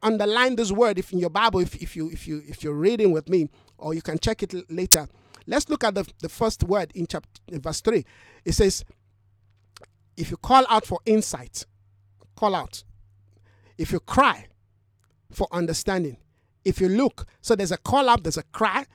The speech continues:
there's a look in verse four. He said, "And if you look for, you know, for it as silver," then if you look at another word, "If you search for it as hidden treasure." So you, you, you, so you've got this word, you've got call out,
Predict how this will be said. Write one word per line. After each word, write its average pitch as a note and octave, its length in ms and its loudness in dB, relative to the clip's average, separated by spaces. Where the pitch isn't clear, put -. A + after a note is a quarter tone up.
there's E3 180 -2
a F3 80 4
look A3 420 4
in F3 140 -6
verse E3+ 180 -4
four. G#3 280 -2
He D#3+ 60 -12
said, F#3+ 180 -8
"And E3 100 -2
if - 180 -8
you F#3+ 120 0
look A3+ 320 6
for, D#3 180 -6
you F3+ 100 0
know, F3 160 -2
for - 220 -2
it D#4 240 4
as G#3+ 160 2
silver," G#3+ 480 0
then G3+ 220 -2
if G3+ 160 -4
you G#3 60 0
look C#4+ 180 2
at B3+ 160 2
another B3 320 6
word, A#3+ 260 6
"If - 160 -4
you F#3+ 80 2
search - 600 6
for - 200 4
it - 280 6
as A3+ 160 2
hidden C4 260 4
treasure." G#3 380 4
So C#4+ 160 8
you, B3+ 260 8
you, A3 220 4
you, A#3 180 0
so - 140 4
you've A3+ 180 4
got E4+ 200 6
this D#4+ 160 4
word, B3+ 340 6
you've F3+ 220 -4
got A3+ 300 4
call C4 280 8
out, A3+ 300 6